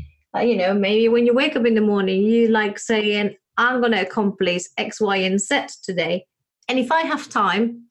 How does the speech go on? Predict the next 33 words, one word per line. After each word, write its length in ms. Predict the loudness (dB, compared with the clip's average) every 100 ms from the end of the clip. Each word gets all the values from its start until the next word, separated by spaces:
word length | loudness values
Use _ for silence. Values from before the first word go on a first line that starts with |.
| -2
I'm 120 | 0
gonna 180 | 2 2
do 80 | 2
A, 180 | 2 0
B, 140 | -4
C." 340 | -4 -6 -8 -16 _ _ _ _
But 120 | 0 2
in 100 | 2
that 220 | 0 0
way, 300 | 0 0 -2
you 140 | -2 0
have 180 | 0
already 400 | 2 2 2 0
set 420 | -4 -2 -4 -4 0
yourself 520 | 0 0 -2 -2 -2
up 240 | -2 -6
for 260 | -4 0 0
success, 640 | -2 -8 -4 -2 -2 -8 _
because 420 | -6 -2 -2 -2 -6 -2
if 240 | -2 -2 0
you 240 | 2 2
accomplish 580 | 0 -2 -2 0 -2 -4 -12 _ _ _
X, 240 | -6 -4
Y, 140 | -2 0
and 220 | 0 -2
Z, 340 | -2 -4 -4 -12 _ _ _ _
that's 280 | -4 -2 0
what 100 | 0
you 120 | 0
set 280 | 0 -2 -2
yourself 460 | -2 -2 -4 -4 -10
to 100 | -8
do. 240 | -6 -6